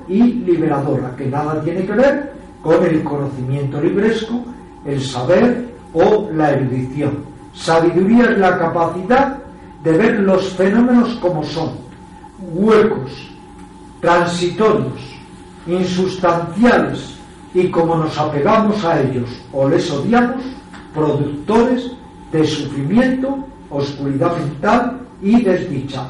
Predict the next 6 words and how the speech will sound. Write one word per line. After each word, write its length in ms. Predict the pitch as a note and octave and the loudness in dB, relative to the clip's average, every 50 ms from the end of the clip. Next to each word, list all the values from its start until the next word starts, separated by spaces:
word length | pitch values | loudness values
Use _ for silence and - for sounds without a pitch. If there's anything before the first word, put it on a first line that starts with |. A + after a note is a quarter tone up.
| - | -6
Y 140 | G3 G3+ F#3 | -2 -2 -2
sabiduría 840 | - - - D3 D3 D3 D#3 D3+ C#3+ D#3 E3 G#3+ A3 G3 - - - - - - - - - - | 0 0 0 0 0 0 0 -2 0 0 2 2 4 4 2 2 0 -4 -10 -12 -16 -20 -8 0
es 360 | - E3+ G3 G#3 G#3 G3 F3+ - - - - - - | 2 4 6 6 4 2 0 -4 -8 -16 -18 -8 0
esos 540 | E3 F#3 A#3 A3 - A3+ A#3 A3+ - - - | 2 4 4 4 4 2 2 0 0 0 -2
vislumbres 1080 | F#3+ F#3 E3+ - - E3+ F3+ G3+ A3+ A#3 G3+ F3 - B2+ B2+ A#2+ A#2 - - - - - | -2 -2 -2 -2 -2 0 2 6 6 6 6 4 2 0 -2 -4 -6 -6 -10 -12 -12 -6
afortunados, 920 | D3+ D#3 D#3+ D#3+ D#3+ D#3 C#3 - - D3+ D3+ D#3+ F3 E3 - B2+ - - | -4 -4 -2 0 0 -2 -2 -2 -4 -2 0 2 2 2 2 0 -2 -6